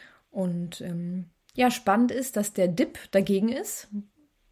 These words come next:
Weil der dip, glaub ich, auch, ähm, also die Argumentation des dips ist, dass die Schulungen stattfinden, dass die Schulungen auf hohem Niveau sind.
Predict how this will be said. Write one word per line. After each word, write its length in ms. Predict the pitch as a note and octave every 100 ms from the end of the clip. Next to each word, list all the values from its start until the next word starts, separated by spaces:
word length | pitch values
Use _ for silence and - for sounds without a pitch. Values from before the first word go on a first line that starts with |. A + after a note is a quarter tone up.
| _ -
Weil 140 | F#3+
der 140 | F#3 A#3+
dip, 80 |
glaub 200 | - G3
ich, 100 | G3+
auch, 160 | G3 -
ähm, 460 | G3 F#3 F#3 F#3 -
also 220 | F#3+ F3+
die 160 | G3 F3
Argumentation 580 | G3 G3 F3+ - A#3+
des 140 | A3+ A3
dips 240 | A#3+ -
ist, 260 | - G3+ -
dass 220 | F#3 -
die 260 | F#3 F3+ F#3+
Schulungen 560 | - B3 A#3 G#3 G3
stattfinden, 560 | - C4 - C#4+ C4 A#3+
dass 140 | G#3+
die 80 | G#3
Schulungen 360 | - G#3 G3+ F#3+
auf 200 | E3+ A3
hohem 140 | G3
Niveau 340 | F#3 F#3 B3+
sind. 360 | B3+ A#3+ A#3